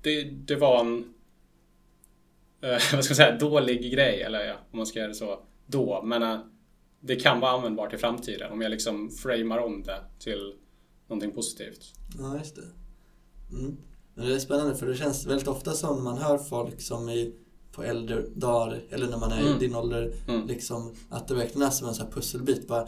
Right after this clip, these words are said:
Speaker 1: Mm.
Speaker 2: "Jaha, men jag hade ju A D H D, det har jag."
Speaker 1: Mm.
Speaker 2: Har ju, alltså att man verkligen så här
Speaker 1: Ja.
Speaker 2: ser i deras...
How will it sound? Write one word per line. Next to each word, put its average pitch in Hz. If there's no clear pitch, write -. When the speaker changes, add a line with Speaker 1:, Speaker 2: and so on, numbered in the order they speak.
Speaker 1:
Mm. 139
Speaker 2:
"Jaha, 131
men 120
jag 120
hade 135
ju 120
A 123
D 120
H 123
D, 123
det 123
har -
jag." 151
Speaker 1:
Mm. 170
Speaker 2:
Har 127
ju, 117
alltså 117
att 120
man 120
verkligen 113
så -
här 117
Speaker 1:
Ja. 139
Speaker 2:
ser 127
i -
deras... 117